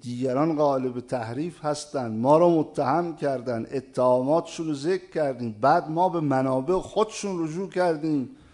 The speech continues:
گفتیم: «بابا، شما میگید این همه از آیات قرآن حذف شده، چطور به ما میگید که شما قائل به این معنا هستید؟» اینا همه جای بحث داشت، ما هم بحثاش تا جایی که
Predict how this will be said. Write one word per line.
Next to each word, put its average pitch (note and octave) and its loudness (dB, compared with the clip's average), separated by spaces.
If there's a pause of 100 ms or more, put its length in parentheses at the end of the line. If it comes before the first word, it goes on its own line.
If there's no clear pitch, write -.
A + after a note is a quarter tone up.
(320)
گفتیم: E3 -6
«بابا، F3 0
شما D3 -4
میگید D#3+ -10
این G3+ -4
همه E3+ 0
از F#3 0
آیات D#3 2
قرآن D#3+ 0
حذف F3+ 4
شده، E3 -6
چطور F#3 -4
به D#3+ -4
ما F#3 6
میگید G#3 -4
که F3+ 0 (1080)
شما D3 4
قائل F#3 4
به E3 -6
این E3 -8
معنا C#3 -8
هستید؟» E3+ -6 (420)
اینا C#3 0
همه C#3 0
جای C#3 0
بحث D#3 2
داشت، C#3+ -4
ما C3+ 4
هم C#3 0
بحثاش C3 -8
تا C#3 -6
جایی A#2+ -4
که A#2+ -6